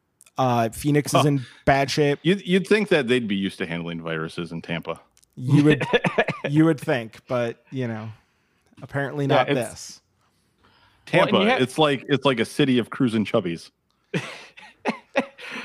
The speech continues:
Speaker 3: Ah, the, our own personal Dells outbreak. <laughs>
Speaker 1: Oh, God. Oh, God.
Speaker 2: Did I ever tell you that my brother, we, we went there for his bachelor party?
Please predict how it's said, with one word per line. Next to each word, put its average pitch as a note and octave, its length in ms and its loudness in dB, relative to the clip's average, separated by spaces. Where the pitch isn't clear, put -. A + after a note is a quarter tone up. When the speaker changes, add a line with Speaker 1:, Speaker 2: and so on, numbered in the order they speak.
Speaker 3:
Ah, D3+ 640 2
the, C#3 100 0
our C#3 260 2
own D#3+ 200 2
personal D#3+ 360 -2
Dells C3+ 360 -2
outbreak. A2+ 640 -4
<laughs> - 60 -16
Speaker 1:
Oh, G#2+ 320 -16
God. B2+ 460 -8
Oh, D#3+ 240 -16
God. - 160 -14
Speaker 2:
Did C3+ 60 2
I E3+ 40 4
ever F#3+ 120 0
tell D3+ 220 2
you E3+ 160 2
that C#3 160 4
my B2+ 100 4
brother, A#2+ 460 2
we, A2+ 240 0
we A2 160 0
went G#2+ 180 0
there A#2+ 140 2
for A#2 120 -2
his F#2 120 0
bachelor F#2+ 340 0
party? C#3 380 0